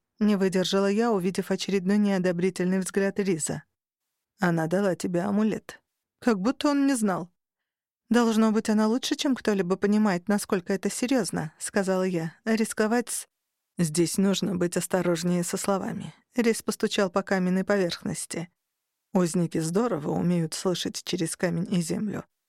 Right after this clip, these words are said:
а потом продают сведения за пищу, телесные утехи, а то и за глоток воздуха. «Не надо меня пугать, я справлюсь со страхом».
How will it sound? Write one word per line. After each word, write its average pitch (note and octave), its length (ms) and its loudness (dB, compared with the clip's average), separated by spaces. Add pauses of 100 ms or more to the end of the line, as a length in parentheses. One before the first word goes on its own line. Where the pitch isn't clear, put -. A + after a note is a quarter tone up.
(320)
а F3+ 120 2
потом F#3+ 360 2
продают F#3+ 500 0
сведения E3+ 600 -2
за F3+ 160 -2
пищу, - 440 -4
телесные F3 540 -2
утехи, E3+ 640 -4 (380)
а D#3+ 140 0
то D#3 120 -4
и D#3 120 0
за A#3+ 140 -2
глоток F3+ 400 -6
воздуха. D#3+ 600 -4 (760)
«Не A3 220 4
надо C4 340 4
меня A3 300 4
пугать, F3+ 440 0
я A3 200 4
справлюсь F3+ 520 2
со - 140 -2
страхом». F#3 680 -2